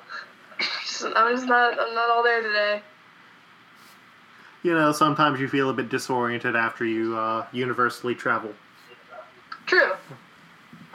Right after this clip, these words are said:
Speaker 1: So it's up to you guys.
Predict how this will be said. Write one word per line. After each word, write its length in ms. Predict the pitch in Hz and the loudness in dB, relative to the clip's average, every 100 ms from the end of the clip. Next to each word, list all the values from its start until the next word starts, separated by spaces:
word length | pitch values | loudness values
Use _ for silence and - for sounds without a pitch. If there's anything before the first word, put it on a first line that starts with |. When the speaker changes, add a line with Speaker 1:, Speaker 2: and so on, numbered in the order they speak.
| - - - - - - - - - - - - - - | -20 -20 -20 -20 -20 -20 -20 -20 -20 -20 -20 -20 -20 -8
Speaker 1:
So 160 | - 240 | 0 2
it's 80 | 240 | 4
up 160 | 240 | 2
to 80 | 247 | 2
you 260 | 233 226 233 | 2 0 0
guys. 380 | 220 190 190 | 0 -2 -4